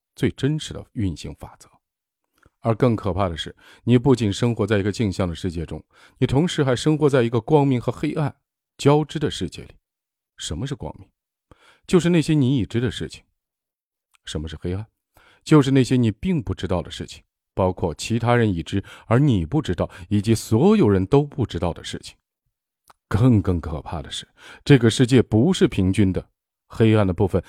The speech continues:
要远远大于光明的部分，也就是你不知道的事物规则远比你知道的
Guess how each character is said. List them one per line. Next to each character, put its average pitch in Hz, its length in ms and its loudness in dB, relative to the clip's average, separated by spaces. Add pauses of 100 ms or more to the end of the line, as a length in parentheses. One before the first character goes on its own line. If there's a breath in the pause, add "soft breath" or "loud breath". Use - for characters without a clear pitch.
(160 loud breath)
要 131 160 6
远 110 300 4
远 104 180 0
大 113 200 2
于 104 100 0
光 135 260 2
明 113 200 0
的 92 60 -2
部 90 160 -2
分， 78 160 -12 (560)
也 131 140 4
就 139 120 4
是 123 140 -4 (220 soft breath)
你 131 160 6
不 143 220 2
知 143 100 -2
道 139 140 4
的 110 60 0
事 - 140 0
物 110 240 0 (240)
规 143 220 4
则 - 240 -6 (220 loud breath)
远 135 240 6
比 143 120 -4
你 117 140 0
知 156 220 -2
道 117 180 -2
的 76 160 -18